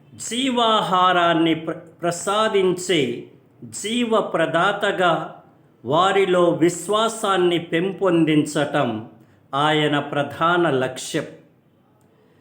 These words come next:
ఈ స్వీయ ప్రకటనలో తాను ఎవరో, తాను ఏమి చేస్తాడో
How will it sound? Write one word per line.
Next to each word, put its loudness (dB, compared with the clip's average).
ఈ 0
స్వీయ -2
ప్రకటనలో 2
తాను 4
ఎవరో, 2
తాను 4
ఏమి 4
చేస్తాడో 2